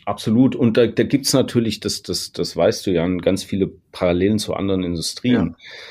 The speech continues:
Speaker 1: Wenn ich, wenn ich die Datenbasis hochfahre und ständig verbessere, werde ich natürlich auch immer genauer in
Speaker 2: Mhm.
Speaker 1: meinen, in meiner Business-Agilität,
Speaker 2: Mhm.
Speaker 1: äh,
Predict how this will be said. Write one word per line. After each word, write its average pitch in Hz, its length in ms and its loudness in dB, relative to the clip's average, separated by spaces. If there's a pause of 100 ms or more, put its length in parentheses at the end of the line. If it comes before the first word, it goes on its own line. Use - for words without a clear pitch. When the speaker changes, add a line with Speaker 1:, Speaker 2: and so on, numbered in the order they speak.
(300)
Speaker 1:
Wenn 90 200 2
ich, 101 280 0
wenn 101 140 2
ich 98 120 0
die 104 160 -4
Datenbasis 107 1040 2 (300)
hochfahre 98 640 0
und 95 240 -4 (200)
ständig - 540 0
verbessere, 98 640 2
werde 101 240 4
ich 110 100 -8
natürlich 107 440 -2
auch 98 100 -4
immer 117 280 2
genauer 92 680 2
in 95 120 -2
Speaker 2:
Mhm. 87 80 0
Speaker 1:
meinen, 87 680 0 (960)
in 101 120 2
meiner 98 340 4
Business-Agilität, 90 1800 0
Speaker 2:
Mhm. 107 100 -6
Speaker 1:
äh, 87 220 2